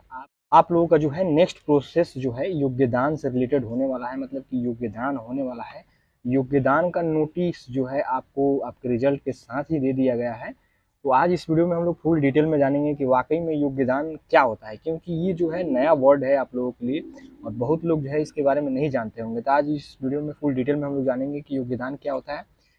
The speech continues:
इसके बाद क्या-क्या प्रोसेस आपका बाकी है, सब कुछ इस वीडियो में हम लोग जानेंगे। तो वीडियो जो होगा काफ़ी ज़्यादा इंपॉर्टेंट होगा। चैनल को सब्सक्राइब करके जुड़ जाइएगा, इसी तरह का तमाम मैं आपको इन्फॉर्मेशन देने वाला हूँ। जो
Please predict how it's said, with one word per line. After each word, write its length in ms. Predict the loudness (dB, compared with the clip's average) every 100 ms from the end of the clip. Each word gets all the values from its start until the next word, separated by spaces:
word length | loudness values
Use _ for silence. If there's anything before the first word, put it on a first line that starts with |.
| _ -14
इसके 180 | -2
बाद 160 | 0 0
क्या-क्या 300 | 2 4 4
प्रोसेस 500 | 2 -2 -2 -2 -4 -6
आपका 260 | -6 -6 -4
बाकी 320 | -4 -4 -6
है, 100 | -6
सब 160 | -6 -6
कुछ 200 | -8 -6
इस 60 | -4
वीडियो 300 | 0 0 0
में 100 | -2
हम 140 | -4 -4
लोग 140 | -2
जानेंगे। 380 | -2 -4 -6 -8 -12 _ _ _
तो 60 | -4
वीडियो 220 | 2 2
जो 140 | 4 4
होगा 160 | 2
काफ़ी 420 | 0 -4 -2 -4 -4
ज़्यादा 280 | -2 0
इंपॉर्टेंट 540 | 0 0 -4 -2 -4 -4
होगा। 180 | -4 -4
चैनल 380 | -4 -2 -2
को 120 | -4 -12
सब्सक्राइब 420 | -14 -8 -6 -6
करके 300 | -8 -8 -8
जुड़ 240 | -4 -4
जाइएगा, 360 | -2 -2 -2 -6
इसी 200 | -8 -8
तरह 260 | -6 -8 -10
का 60 |
तमाम 340 | -12 -8 -6 -6
मैं 200 | -6 -8
आपको 240 | -10 -8
इन्फॉर्मेशन 540 | -8 -6 -8 -6 -6 -4
देने 220 | -2 -2
वाला 200 | -4 -6
हूँ। 160 | -10 -16 _ -20 _ -16
जो 140 | -16